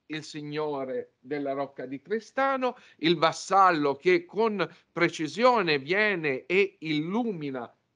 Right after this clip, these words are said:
tutte le rappresentazioni, vediamo le illustrazioni, gli affreschi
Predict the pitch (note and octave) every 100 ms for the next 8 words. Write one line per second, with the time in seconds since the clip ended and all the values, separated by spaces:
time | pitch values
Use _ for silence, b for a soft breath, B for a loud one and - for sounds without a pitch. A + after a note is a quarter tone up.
0 | _ - B3 - _ _ _ C#3+ B2 A2+
1 | _ C#3 D3+ E3 C#3 D3 - E3 D#3+ G#3
2 | A#3+ C4+ - F3+ G#3 _ _ _ F3+ C4
3 | E3+ C3+ A2+ B2 F3+ B3+ - _ _ E3+
4 | B3 B3+ _ E3 D#3 C#3 - G#3+ A3+ -
5 | B3+ B3+ A#3+ - F3 F#3 - D3+ B2+ -
6 | - F3 G3+